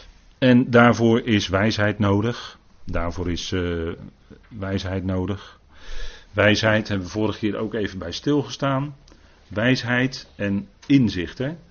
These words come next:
Eh, geestelijk inzicht, maar je kunt ook zeggen, dat staat ook in onze vertaling dun gedrukt, heb ik gelezen, geestelijke wijsheid.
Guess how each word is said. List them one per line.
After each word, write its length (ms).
Eh, 460
geestelijk 560
inzicht, 540
maar 180
je 100
kunt 300
ook 200
zeggen, 380
dat 160
staat 480
ook 100
in 120
onze 220
vertaling 440
dun 160
gedrukt, 460
heb 140
ik 100
gelezen, 480
geestelijke 600
wijsheid. 640